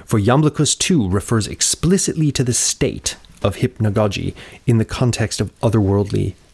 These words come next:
apparitions. So, in this state, where he doesn't know if he's awake or asleep,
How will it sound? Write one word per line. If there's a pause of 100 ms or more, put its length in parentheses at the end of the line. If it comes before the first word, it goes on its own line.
apparitions. (440)
So, (180)
in
this
state,
where
he
doesn't
know
if
he's (140)
awake
or
asleep,